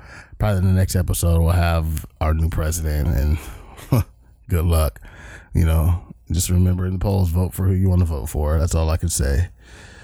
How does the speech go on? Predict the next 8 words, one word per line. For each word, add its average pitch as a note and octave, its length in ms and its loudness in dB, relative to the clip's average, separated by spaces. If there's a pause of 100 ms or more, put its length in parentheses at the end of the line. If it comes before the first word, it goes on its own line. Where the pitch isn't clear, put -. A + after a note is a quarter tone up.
(300)
Uh, C#2 360 -2
tweets. - 840 -4 (500)
We'll F#2+ 140 2
be E2+ 100 -2
tweeting G2 420 0
out F#2 240 2
to F#2+ 80 2
everybody. F#2 640 2